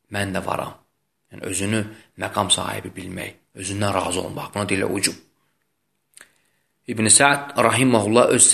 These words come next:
təbəqatında zikr edir ki, Ömər ibn Abdüləziz bu məsələdə ən şiddətli olan idi.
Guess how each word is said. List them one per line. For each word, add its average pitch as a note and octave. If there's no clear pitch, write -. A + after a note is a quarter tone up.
təbəqatında G#2
zikr A2+
edir G#2+
ki, A2+
Ömər C3+
ibn G#2+
Abdüləziz G#2+
bu C3
məsələdə G2+
ən B2
şiddətli G#2
olan G2+
idi. -